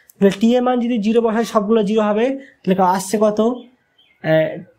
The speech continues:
দুই, two to the power three by three plus two to the power four plus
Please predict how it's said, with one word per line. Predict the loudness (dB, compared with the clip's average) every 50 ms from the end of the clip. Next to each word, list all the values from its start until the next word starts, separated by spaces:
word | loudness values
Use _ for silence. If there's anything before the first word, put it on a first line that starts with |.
| _ _ _ _ _ -2
দুই, | 0 0 0 0 -2 -6 -12 -20 _ _ _ _ _ _ _ _ _
two | -2 0
to | 0 0 -2
the | -2 -2 0
power | 0 -2 -2 -2
three | -4 -10 -18 _ -6 -2 0 0 0 0 -4 -6 -6 -8 -6 -2
by | 0 0 0 0 -2 -4 -6 -8 -12 -14 _ -4
three | -2 -2 0 0 -2 -2 -4 -6 -8 -8 -4
plus | -2 0 0 0 0 -2 -4 -6 -10 -16 _ _ _ _ _ _ _ _ _ _ _ _ _ _ _ _ _ _ _
two | -2 -2 0 0
to | -2
the | -2 -2 -2
power | 0 0 0 -2
four | -2 -6 -12 -18 -2 0 2 2 2 0 -4 -6 -12 -18 -20 -20 _ _ _ _ _ _ -4
plus | 0 0 0 0 0 -2